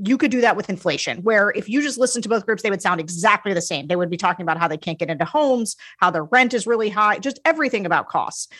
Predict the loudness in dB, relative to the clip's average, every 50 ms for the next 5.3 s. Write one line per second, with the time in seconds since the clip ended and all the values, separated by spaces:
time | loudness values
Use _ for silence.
0 | -20 -8 _ 0 0 2 2 0 0 0 -2 -6 _ _ -4 -4 -2 -2 0 0
1 | 0 2 2 0 -2 -2 -2 -4 -4 -2 0 2 2 4 4 2 0 0 2 2
2 | 2 2 -2 -4 -4 -2 -2 -2 -2 -4 -6 -6 -6 -4 -2 -2 -2 -2 -2 -4
3 | -6 -2 0 2 2 2 0 0 -4 -6 -6 -2 -2 0 0 0 -2 _ 0 0
4 | 2 0 -2 -4 0 2 2 2 2 2 -2 -6 -6 -6 -6 -6 -6 -6 -4 -2
5 | -2 -2 -2 -4 -6 -10